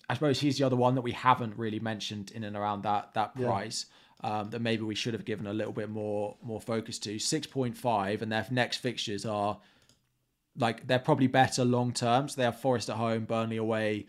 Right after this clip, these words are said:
Speaker 1: Palace at home, Spurs away, Fulham away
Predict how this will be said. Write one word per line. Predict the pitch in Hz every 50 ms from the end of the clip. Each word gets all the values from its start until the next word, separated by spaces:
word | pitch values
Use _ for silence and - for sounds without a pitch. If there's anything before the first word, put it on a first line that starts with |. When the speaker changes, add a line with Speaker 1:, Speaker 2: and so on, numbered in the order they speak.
| - - - - _ _ _
Speaker 1:
Palace | - - 123 117 117 117 104 -
at | -
home, | - 113 117 113 107 110 110 107 95
Spurs | - - - 123 113 110 107 117
away, | 113 107 104 104 104
Fulham | 98 - - 123 113 107 107
away | 104 104 107 104 107 104 104 101 101 101